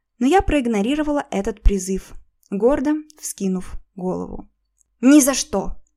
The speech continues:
Мне не нужен этот напыщенный бабник! У меня будет другой муж, которого я выберу сама!» Тот, кто будет ко мне относиться с уважением, тот, для которого я буду на первом месте.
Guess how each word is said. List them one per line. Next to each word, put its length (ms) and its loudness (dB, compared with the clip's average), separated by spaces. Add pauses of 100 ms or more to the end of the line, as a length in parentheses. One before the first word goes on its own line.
Мне 260 6
не 100 4
нужен 320 2
этот 220 -4
напыщенный 500 2
бабник! 520 -2 (380)
У 40 -6
меня 180 6
будет 220 4
другой 340 6
муж, 480 -2
которого 300 0
я 160 2
выберу 300 4
сама!» 480 0 (560)
Тот, 220 8
кто 160 -2
будет 260 2
ко 120 0
мне 160 4
относиться 460 -4
с 100 -6
уважением, 720 -2 (340)
тот, 280 0
для 160 2
которого 360 2
я 160 2
буду 240 0
на 120 -2
первом 400 6
месте. 480 -4